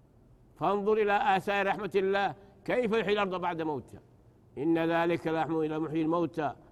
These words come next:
إنه على كل شيء قدير. إذن ربي إن كان يجي فانظر إلى آثار رحمة الله كيف يحيي الأرض بعد موتها إن ذلك لمحيي الموتى إنه على كل شيء قدير. أما قاسي كان دبتهم مال.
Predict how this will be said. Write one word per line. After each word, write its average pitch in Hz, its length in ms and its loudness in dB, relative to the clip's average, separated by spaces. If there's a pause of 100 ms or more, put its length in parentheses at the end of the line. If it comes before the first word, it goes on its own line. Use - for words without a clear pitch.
(180)
إنه 151 200 2
على 135 200 -4
كل 113 180 -8
شيء 104 220 -8
قدير. 92 240 -12 (680)
إذن 139 320 -10 (840)
ربي 196 400 0
إن 220 60 0
كان 196 200 2
يجي 220 400 0 (800)
فانظر 160 320 0
إلى 151 440 -2
آثار 196 280 -2
رحمة 147 240 -8
الله 151 300 -4 (440)
كيف 208 280 0
يحيي 214 180 0
الأرض 202 220 -4
بعد 180 260 -4
موتها 175 400 -4 (480)
إن 165 200 2
ذلك 165 460 0
لمحيي 156 380 -4
الموتى 160 460 -2
إنه 160 240 0
على 143 200 -2
كل 135 200 -6
شيء 113 140 -8
قدير. 98 320 -12 (1040)
أما 170 200 -6
قاسي 190 340 2
كان 170 180 -4
دبتهم 151 480 -2
مال. 123 220 -6